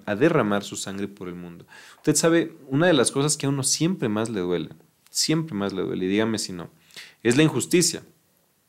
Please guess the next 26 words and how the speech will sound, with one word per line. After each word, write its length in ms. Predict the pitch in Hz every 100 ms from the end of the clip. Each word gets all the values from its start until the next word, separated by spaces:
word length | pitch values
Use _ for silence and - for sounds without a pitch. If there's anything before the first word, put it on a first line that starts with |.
| _
Y 60 | 107
por 160 | - 110
eso 100 | 117
muchas 300 | 120 127 127
personas 440 | 104 107 117 113
a 40 |
veces 280 | 104 107 104
decimos, 320 | 95 110 120
"Pero 220 | - 104 101
yo 200 | 110 139
que 120 | 175
hice 180 | 165 147
tantas 460 | - 147 170 151
cosas 380 | - 139 147 151
así 200 | - -
por 180 | 107 110
esta 220 | 104 -
persona, 360 | - 95 - 110
me 140 | 117
paga 300 | - - 131
así. 360 | 120 - 147 117 _ _ _ _ _ _ _ _ _
De 120 | 101
esta 220 | 120 - 156
manera 320 | 101 110 143
me 100 | 113
paga". 460 | - 104 65 -